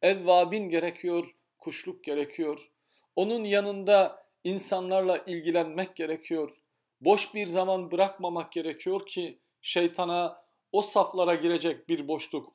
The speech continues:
kalmamış olsun. Bir iman neşvesiyle, bir Allah sedasıyla doldur gönlünü.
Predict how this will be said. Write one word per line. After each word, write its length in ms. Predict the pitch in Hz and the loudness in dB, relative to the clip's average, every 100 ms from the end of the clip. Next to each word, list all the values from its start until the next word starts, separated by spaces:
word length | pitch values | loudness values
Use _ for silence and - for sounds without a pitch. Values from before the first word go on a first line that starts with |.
| _ | _
kalmamış 560 | - 202 175 143 131 - | 4 6 6 2 -6 -8
olsun. 400 | 151 - 143 143 _ _ _ _ _ _ _ _ _ _ _ _ _ _ _ _ _ | -8 -8 -12 -14 _ _ _ _ _ _ _ _ _ _ _ _ _ _ _ _ _
Bir 520 | 117 139 254 - 214 220 | -10 -2 -2 -2 -4 0
iman 380 | 208 233 196 | 2 2 2
neşvesiyle, 880 | 202 202 - 208 - 233 175 180 - - _ _ _ _ _ - | 0 0 -2 -2 -2 -2 4 4 2 -6 _ _ _ _ _ -20
bir 480 | - 131 220 185 - | -12 2 2 2 6
Allah 520 | 202 202 196 214 208 | 6 6 6 6 6
sedasıyla 880 | 202 208 175 190 196 196 202 165 151 | -2 -2 4 4 4 0 0 0 4
doldur 320 | 185 185 196 | 4 4 0
gönlünü. 560 | 165 151 151 165 165 | 0 -2 -2 -2 -2